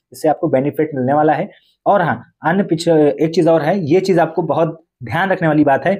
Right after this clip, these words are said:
अन्य पिछड़ा वर्ग के लिए जाति प्रमाण पत्र एक अप्रैल दो हज़ार तेईस या उसके बाद का, किंतु इस भर्ती हेतु निर्धारित आवेदन करने की जो अंतिम तिथि है उसी तक होना चाहिए, यानी कि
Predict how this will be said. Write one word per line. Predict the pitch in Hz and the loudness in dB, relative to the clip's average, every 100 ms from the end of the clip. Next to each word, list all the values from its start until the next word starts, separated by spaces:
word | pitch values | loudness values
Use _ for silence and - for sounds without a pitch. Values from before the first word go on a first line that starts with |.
| - _ _ | -6 _ _
अन्य | 165 196 | -2 0
पिछड़ा | 180 165 180 | 0 0 2
वर्ग | 160 165 165 - | 2 2 0 0
के | 160 | 2
लिए | 160 143 165 175 | 4 4 2 2
जाति | 143 147 160 | 0 0 0
प्रमाण | 160 135 135 | -4 -2 0
पत्र | 127 - 123 123 - _ - | 0 0 0 -2 -10 _ 0
एक | 175 202 - | 2 2 -2
अप्रैल | - 151 165 160 | -2 0 2 2
दो | 143 | 0
हज़ार | 139 151 156 | 0 0 -2
तेईस | - 156 208 - _ _ 160 | 2 2 2 -4 _ _ 0
या | 196 | 0
उसके | 196 165 190 | 0 -2 0
बाद | 160 139 156 175 | 0 2 2 0
का, | 160 127 110 _ - | 0 0 -2 _ -4
किंतु | 202 208 - - _ _ _ _ _ _ 233 | 0 2 0 -4 _ _ _ _ _ _ -2
इस | 233 | 0
भर्ती | 160 160 151 220 | 0 0 0 0
हेतु | 175 170 170 | 2 0 0
निर्धारित | 147 131 143 175 - | 0 0 0 0 0
आवेदन | 131 131 185 196 - - | 0 2 0 -2 -14 -2
करने | 147 156 180 | 0 0 0
की | 196 | 0
जो | 196 | 0
अंतिम | 190 143 139 185 | 0 -4 -2 0
तिथि | 175 156 | 0 0
है | 165 123 - _ _ _ _ _ _ _ _ _ - | 0 -2 -6 _ _ _ _ _ _ _ _ _ -4
उसी | 180 - 214 | -4 0 0
तक | 196 180 | 0 0
होना | 165 160 | 0 2
चाहिए, | 165 147 | 2 4
यानी | 147 175 | 2 0
कि | 190 | -2